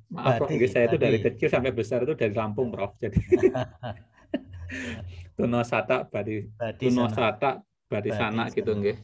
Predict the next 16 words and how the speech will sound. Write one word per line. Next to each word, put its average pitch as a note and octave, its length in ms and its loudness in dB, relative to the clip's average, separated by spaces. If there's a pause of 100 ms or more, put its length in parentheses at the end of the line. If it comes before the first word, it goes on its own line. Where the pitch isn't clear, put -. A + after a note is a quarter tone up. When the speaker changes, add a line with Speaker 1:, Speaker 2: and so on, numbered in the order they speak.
Speaker 1:
Jadi G#2 240 0
itu C3 160 4
sama A#2 240 -2
dengan A2 160 -6
tadi A2 240 -2
yang G#2+ 80 -6
disampaikan G#2 400 -4
Bu A2 160 -2
Yuli. A#2 320 4 (300)
Terima G#2+ 240 -4
kasih - 160 -2
banyak. A2+ 560 -2
Kami B2 240 -2
setuju, B2+ 240 0
Prof. G#2 240 -2 (160)
Ya. G#2 320 -6